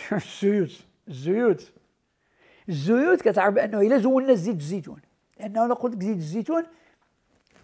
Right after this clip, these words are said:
ما-، ماشي هي المادة اللي كيستهلكوها المغاربة، اللي كيستهلكوه هو النباتية. هاد الزيوت النباتية ثمانية وتسعين في المية ديال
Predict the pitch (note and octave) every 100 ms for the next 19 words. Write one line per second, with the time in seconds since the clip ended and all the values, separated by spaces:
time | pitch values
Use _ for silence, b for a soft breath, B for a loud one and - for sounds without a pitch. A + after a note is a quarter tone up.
0 | _ _ - B3 - B3 A#3+ C#4+ A#3+ C4
1 | B3 C#4 F#3+ C4 D#4+ - C#4 - G#3+ A3+
2 | B3 A3+ F#3 E3+ D3 _ b b b F3+
3 | A3+ A3 F3+ E3 G#3+ D4 G#3+ B3+ A#3+ A3+
4 | F3 - E3 - _ _ _ b b b
5 | b _ C3+ G#3 C4+ E3+ F#3 B3 G#3 A#3+
6 | A3 G3+ F#3+ G#3 A#3+ C4 _ _ _ _
7 | _ _ _ _ _ _ _ _ - E3+
8 | G#3+ B3 G#3 - E3+ A3 F#3 F#3 F3+ E3+
9 | D#3 D3+